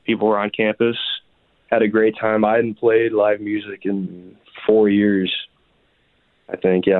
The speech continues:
four years since senior year of high school. Uh, so it was, it was,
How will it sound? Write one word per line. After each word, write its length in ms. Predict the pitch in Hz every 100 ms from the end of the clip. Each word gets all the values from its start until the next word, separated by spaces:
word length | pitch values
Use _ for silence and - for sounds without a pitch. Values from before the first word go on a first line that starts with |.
| 92
four 160 | 107
years 300 | 101 98 95 -
since 160 | 92 -
senior 220 | 101 98
year 100 | 95
of 60 | 92
high 180 | 98 -
school. 340 | 95 92 92 _ _ _ - - _ _ _ _
Uh, 200 | 98 98 98
so 80 | 113 110
it 40 |
was, 160 | 104 -
it 80 | 110
was, 260 | 107 107